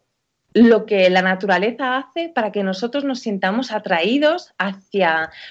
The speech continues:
los alimentos que son buenos para nosotros", como por ejemplo las frutas y las verduras, que tienen unos colores que son vibrantes, el verde, el rojo, el morado,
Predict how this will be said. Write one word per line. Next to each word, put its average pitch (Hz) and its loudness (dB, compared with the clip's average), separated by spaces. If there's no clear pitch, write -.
los 196 -4
alimentos 196 -4
que 208 -8
son 220 0
buenos 269 0
para 185 -2
nosotros", 170 -8
como 190 -6
por 180 -4
ejemplo 202 -2
las 220 -2
frutas 214 -4
y 202 -4
las 180 -2
verduras, 190 -2
que 180 -6
tienen 190 -4
unos 240 -2
colores 214 -4
que 202 2
son 220 2
vibrantes, 190 0
el 170 -6
verde, 202 4
el 185 -2
rojo, 214 -2
el 190 -2
morado, 185 0